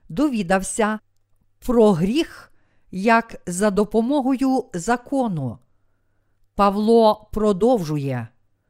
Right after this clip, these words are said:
"Бо я не знав би пожадливости, коли б закон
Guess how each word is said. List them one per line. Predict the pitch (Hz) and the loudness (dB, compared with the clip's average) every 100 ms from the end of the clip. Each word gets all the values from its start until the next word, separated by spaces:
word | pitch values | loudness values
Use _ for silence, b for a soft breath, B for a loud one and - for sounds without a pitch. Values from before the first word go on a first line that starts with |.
| _ _ _ | _ _ _
"Бо | 156 160 208 | -10 0 2
я | 196 226 233 | 4 2 2
не | 226 220 190 | 2 0 -2
знав | 175 196 233 330 185 | -2 -4 -2 -4 -4
би | 175 165 - _ _ _ | -2 -2 -6 _ _ _
пожадливости, | - 202 185 180 190 233 180 170 160 - - 165 196 _ _ _ - | -2 -2 0 -2 -2 -2 -2 -2 -2 -6 -6 -6 -6 _ _ _ -4
коли | 226 220 226 | 0 2 2
б | 180 - | 0 -8
закон | 190 175 233 247 247 202 185 | -8 -2 -2 0 0 2 0